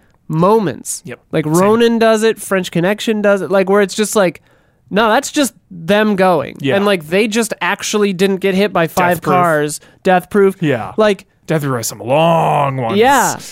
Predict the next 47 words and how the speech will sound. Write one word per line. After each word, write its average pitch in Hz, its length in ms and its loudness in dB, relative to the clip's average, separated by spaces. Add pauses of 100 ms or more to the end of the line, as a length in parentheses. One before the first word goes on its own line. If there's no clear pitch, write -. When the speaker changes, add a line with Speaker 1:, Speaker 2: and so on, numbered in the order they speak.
(120)
Speaker 2:
<laughs> - 280 -14
Speaker 1:
It's 254 140 0
incredible. 294 720 0
Speaker 2:
Yeah. 247 280 -2 (320)
Speaker 1:
And 226 120 2
you're 254 80 4
so 311 260 2
right. 202 340 2
Like, 180 320 -2
it, 214 200 0
it's 226 140 0
a 233 60 0
different 269 280 -2
kind 208 240 -2
of 180 60 -2
impact 170 380 -4
than, 156 180 -4
like, 143 180 -6
a 123 220 -6
literal 151 460 -2
oneer, 147 360 -2
but, 175 200 0
Speaker 2:
Yeah, 147 160 2
Speaker 1:
like, - 200 -10
Speaker 2:
yeah. 80 220 -8 (680)
Speaker 1:
I, 190 220 2
I 214 200 2
always 262 300 2
really 220 320 2
appreciate, 214 400 -2
especially 226 580 -4
in 220 100 -2
fight 175 280 -2
scenes, 190 240 -4
but 185 200 -2 (260)
in 185 180 -2
car 180 200 -2
chases 185 320 -4
as 156 120 -8
well, 156 180 -2
like, 135 140 -6
I 143 80 -8
super 196 540 -2
appreciate 165 720 -4 (800)
longer 165 360 2
shots. 170 340 0
Speaker 2:
Same, 110 280 -8